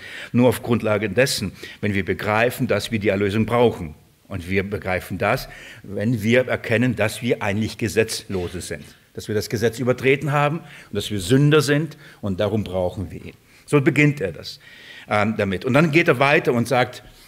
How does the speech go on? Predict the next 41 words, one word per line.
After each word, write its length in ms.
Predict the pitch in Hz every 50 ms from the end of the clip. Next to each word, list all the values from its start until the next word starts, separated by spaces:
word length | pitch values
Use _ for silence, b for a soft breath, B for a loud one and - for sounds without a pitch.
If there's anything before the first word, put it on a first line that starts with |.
| B B
ma-, 180 | - 120 139 139
machen 240 | 135 139 139 151 160
wir 80 | 156
einen 180 | 160 160 165 160
zweiten 460 | - - 147 143 135 131 - 117 107
Test. 260 | - 95 87 - 110
Woran 260 | 123 120 135 143 156
merken 360 | 151 143 143 151 156 147 165 143
wir, 80 | 131
dass 160 | 131 123 -
wir 160 | 131 135 117 117
wirklich 320 | 139 147 143 143 123 -
diesen 260 | - 185 117 127 127
Christus 400 | 123 - 135 135 139 - 127 -
erkannt 420 | - 127 123 - 147 143 147 139 135
haben, 240 | 123 113 104 101
der 140 | 98 120 113
unser 220 | 120 113 110 123 117
Fürsprecher 580 | - 120 123 117 - - - 110 95 - 107
und 140 | 98 95 107
unser 340 | 98 90 - 113 98 92 107
Erlöser 420 | - 98 95 95 101 95 101 110
ist? 280 | - 131 131 - - B B B B B B B B B B B B
Und 100 | 101 95
er 60 | 107
sagt, 300 | 92 117 117 131 131 -
äh, 120 | - 120 -
am 120 | - 113 120
Gehorsam. 520 | 143 135 143 147 151 143 110 95 78 76 - - _ _ _ _ _ _ _ _ _ _ _ _ _ _ - _ _
Ein 160 | - 107 107
Gehorsamstest. 840 | 104 113 107 113 113 110 - 101 92 92 - - 92 90 - - -
Der, 100 | 131 135
dieser 240 | 131 127 143 139 143
Gehorsamstest 640 | 123 131 123 135 131 135 127 117 - 123 113 - -
beginnt 340 | 117 101 - 135 131 127
in 80 | - 95
Kapitel 420 | - 110 - - 123 117 113 104 B B B B B B
eins 320 | - 120 117 123 131 -
ab 180 | - 104 101 -
Vers 320 | - - 143 104 - 87
drei 380 | - - 110 101 104 113 131 135